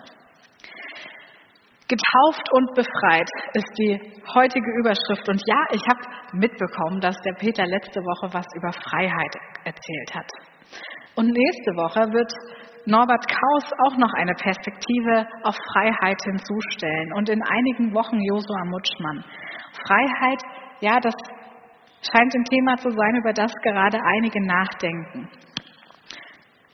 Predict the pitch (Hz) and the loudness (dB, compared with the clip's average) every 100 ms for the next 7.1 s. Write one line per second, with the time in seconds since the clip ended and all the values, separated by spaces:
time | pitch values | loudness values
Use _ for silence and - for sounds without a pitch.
0 | - 214 247 240 233 - 262 262 247 233 | 0 2 4 4 2 0 0 4 4 6
1 | 262 262 247 226 233 226 240 240 226 226 | 4 4 4 2 2 2 2 2 0 0
2 | 220 220 220 - 247 247 240 233 - - | 2 0 -2 0 2 2 2 -2 -4 0
3 | 254 262 233 190 190 196 196 214 233 214 | 2 4 2 4 2 2 -2 -2 -2 -4
4 | - - - - - 208 240 311 294 269 | -8 -16 -16 -8 0 2 4 2 2 4
5 | 240 240 - 254 277 262 233 240 240 - | 4 2 0 2 6 6 6 2 -2 -2
6 | 214 214 226 - 214 196 208 190 196 202 | 2 4 4 2 2 4 4 2 2 2
7 | 220 | 2